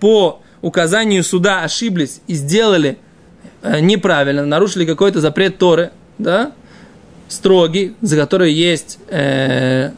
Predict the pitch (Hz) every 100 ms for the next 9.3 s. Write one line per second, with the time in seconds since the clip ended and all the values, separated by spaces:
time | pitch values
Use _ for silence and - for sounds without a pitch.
0 | - - 156 135 139 - - - 151 160
1 | 143 165 175 147 180 202 147 135 147 139
2 | - - - - - 175 165 151 - -
3 | 160 185 165 160 156 147 139 156 - 196
4 | 143 151 180 160 151 - 143 180 226 -
5 | - - - 147 185 247 285 214 233 233
6 | 220 240 285 240 240 - - - - -
7 | 160 185 - 247 277 311 - _ - _
8 | - 170 175 175 180 208 160 165 151 147
9 | 139 214 311